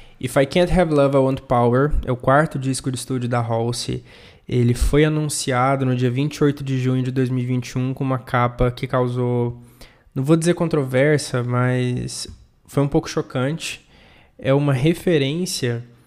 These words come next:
à Madonna, não a Madonna cantora, a Madonna é o símbolo de mulher imaculada. A, a gente tá falando de rádio, né? Então eu tenho que descrever pra vocês.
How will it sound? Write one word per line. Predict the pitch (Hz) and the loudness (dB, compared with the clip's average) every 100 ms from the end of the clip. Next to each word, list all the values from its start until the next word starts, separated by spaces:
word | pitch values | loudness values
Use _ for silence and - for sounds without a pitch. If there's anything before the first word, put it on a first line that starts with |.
| - - _ | -20 -20 _
à | - 131 131 131 127 127 | -2 2 2 4 2 2
Madonna, | 139 156 131 131 135 120 113 - _ _ | 2 2 4 4 4 0 -2 -8 _ _
não | 135 131 147 | 0 2 4
a | |
Madonna | 147 135 131 127 | 2 2 2 2
cantora, | 131 120 117 117 | -2 -4 -4 -4
a | 113 | -2
Madonna | 113 117 120 120 | -2 0 2 2
é | |
o | 120 | 0
símbolo | 120 - 123 117 113 113 | -2 -4 -2 -2 -4 -6
de | 120 120 | -6 -2
mulher | 120 120 120 | 0 0 2
imaculada. | 120 117 127 117 113 120 143 - - - - - _ - | 0 0 -2 0 0 -2 -4 -8 -20 -20 -20 -20 _ -6
A, | 131 123 123 120 120 135 - | -2 0 2 0 -2 -6 -6
a | 127 | -2
gente | 120 | 0
tá | - 120 - - - | 2 2 2 -4 -10
falando | - 120 120 | -2 2 4
de | 123 | 6
rádio, | 120 113 117 | 6 6 4
né? | 120 117 | 2 0
Então | 123 117 | 0 -2
eu | |
tenho | 117 120 | 0 -4
que | 123 | -4
descrever | 120 - 127 120 | -4 0 2 2
pra | 110 | 0
vocês. | 113 120 - - - | -2 -2 -6 -10 -14